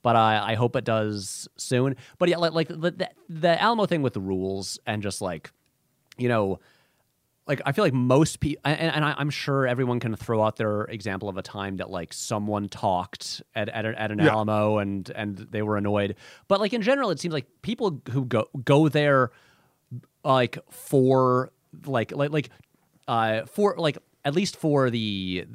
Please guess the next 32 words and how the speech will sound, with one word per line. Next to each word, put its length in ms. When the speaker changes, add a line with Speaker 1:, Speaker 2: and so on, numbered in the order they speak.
Speaker 1:
like, 220
the, 140
the 200
knowledge 600
and, 80
like, 140
the, 220
like, 180
assurance 600
that 260
people 220
aren't 180
gonna 120
take 160
their 100
phones 260
out. 220
People 240
are, 100
are 140
there 380
because 240
they 100
want 400
a 40
good 160
experience. 540
Speaker 2:
Yeah, 140
people 340
aren't 220
gonna, 340
like, 460